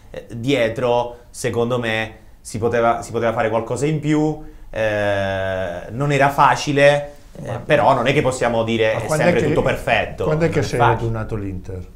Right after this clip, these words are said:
Speaker 1: All'inizio di luglio.
Speaker 2: All'inizio di luglio. Spalletti l'avrà visto Ranocchia.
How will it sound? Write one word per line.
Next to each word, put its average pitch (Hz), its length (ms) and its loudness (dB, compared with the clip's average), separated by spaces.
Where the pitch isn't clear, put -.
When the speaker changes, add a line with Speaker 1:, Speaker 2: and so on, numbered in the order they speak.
Speaker 1:
All'inizio 98 280 -8
di 95 80 -6
luglio. 90 400 -4
Speaker 2:
All'inizio 107 280 -8
di 101 80 -6
luglio. 104 400 -2
Spalletti 117 560 -6
l'avrà 104 280 -4
visto 107 640 -6
Ranocchia. 104 640 -8